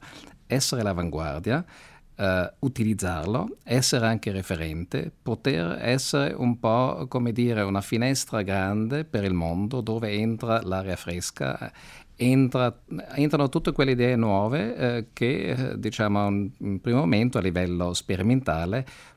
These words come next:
possono essere, eh, sperimentati in una struttura di questo genere. Abbiamo tanti giovani che pervengono da sedici stati diversi, anche questo è già un,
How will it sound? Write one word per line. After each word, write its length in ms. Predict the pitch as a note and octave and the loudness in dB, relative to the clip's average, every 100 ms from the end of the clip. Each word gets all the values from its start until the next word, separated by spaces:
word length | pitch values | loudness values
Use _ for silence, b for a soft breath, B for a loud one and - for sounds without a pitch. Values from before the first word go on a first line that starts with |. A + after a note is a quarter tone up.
| _ | _
possono 420 | A2 G#2 - A2 | -2 0 0 0
essere, 520 | G2+ G#2+ A#2+ A2 A#2+ | 0 -2 -2 -2 -4
eh, 440 | - F2+ E2+ E2 D2 | -6 -6 -6 -6 -6
sperimentati 1160 | C#2 - A2 B2 C#3 B2+ D#2+ F2 - G#2+ G2+ - | -8 -2 2 4 4 2 0 -2 -2 -4 -4 -6
in 140 | G#2 G2+ | -2 -2
una 100 | F#2+ | -2
struttura 340 | G#2+ G2 G2 | -4 -4 -4
di 120 | E2+ | -4
questo 260 | F2 E2+ F#2 | -8 -8 -8
genere. 300 | C#2+ D2+ E2 | -6 -6 -2
Abbiamo 320 | A2+ B2 A#2+ | 2 2 2
tanti 400 | - C3+ C#3 A#2+ | 2 2 2 0
giovani 500 | F2+ D#2 E2 A2 F3 B B B B _ | 0 -2 -2 -2 -2 B B B B _
che 280 | - G#2 G2+ | -4 -2 0
pervengono 540 | A2 G#2+ A2+ G#2+ G#2 | 0 2 2 2 0
da 120 | G2+ G#2 | 0 0
sedici 760 | - B2+ A2 - G#2 F#2+ F2+ - | 4 4 4 0 0 0 -2 -8
stati 400 | - - G2 F#2 | -14 -2 -2 0
diversi, 640 | F2+ F#2+ F2+ F2+ - D#3 D#3+ | 0 0 0 -2 -4 -4 -2
anche 220 | G#2 G2 | -2 -2
questo 300 | F#2+ A2+ - | -2 -2 0
è 60 | F2+ | 0
già 260 | G#2 A2 | 2 4
un, 260 | A2+ A2 | 4 2